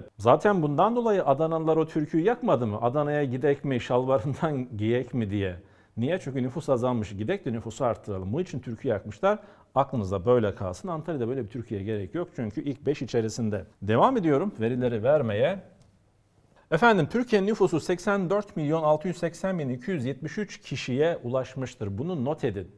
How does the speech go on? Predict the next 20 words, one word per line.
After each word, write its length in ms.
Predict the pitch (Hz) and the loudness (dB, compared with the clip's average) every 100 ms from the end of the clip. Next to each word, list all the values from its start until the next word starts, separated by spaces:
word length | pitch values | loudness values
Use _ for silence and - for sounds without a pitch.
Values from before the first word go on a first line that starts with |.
| _ - | _ -6
demiyorum. 500 | 113 113 101 92 87 87 | -2 -2 -2 -6 -10 -12
Not 160 | 101 95 | -10 -4
etmeyin. 360 | 156 - 120 92 | -4 -4 -6 -6
Siz 140 | 110 | -6
ne 160 | 151 254 | -4 0
görseniz 440 | 220 190 185 185 | 0 0 0 0
hemen 180 | 202 196 | 0 0
yazmaya 480 | 190 202 160 175 202 | 2 2 2 -4 -2
teşne 400 | 180 175 202 180 | -4 -6 -6 -2
bir 60 | |
yapınız 480 | 151 139 156 131 98 | 0 0 -2 -4 -4
var. 160 | 92 - - | -8 -8 0
Ö 160 | 147 240 | 2 2
S 140 | - | 0
Y 60 | 208 | 0
M 120 | 110 | 2
bunu 120 | 165 | 0
sormaz 520 | - 110 107 139 127 | -2 -2 -2 -4 -4
ya. 160 | - 101 | -8 -8
Siz 240 | 127 120 | -10 -10